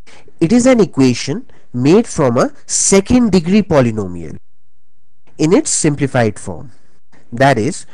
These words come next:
for any equation to be called a quadratic equation, it must fulfill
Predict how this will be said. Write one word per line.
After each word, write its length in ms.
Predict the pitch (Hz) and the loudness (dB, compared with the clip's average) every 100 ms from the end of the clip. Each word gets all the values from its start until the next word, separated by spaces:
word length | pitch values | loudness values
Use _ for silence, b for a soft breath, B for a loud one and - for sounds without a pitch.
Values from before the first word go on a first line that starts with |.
| b b | b b
for 300 | - 214 254 - | -2 0 0 0
any 360 | 160 185 240 226 | 2 4 6 4
equation 580 | - 151 123 120 95 98 - - - | 4 2 2 -2 -8 -10 -12 -12 -4
to 100 | 175 | 0
be 120 | 202 | 0
called 320 | 190 180 202 | 2 4 6
a 80 | 233 | 4
quadratic 560 | - 143 143 147 185 170 | 4 2 4 4 4 0
equation, 640 | - 139 120 - 107 92 - b b b | -2 0 0 -2 -8 -10 -14 b b b
it 160 | 214 190 | 0 2
must 320 | 196 240 - | 4 4 2
fulfill 500 | - 139 131 165 | 2 2 4 2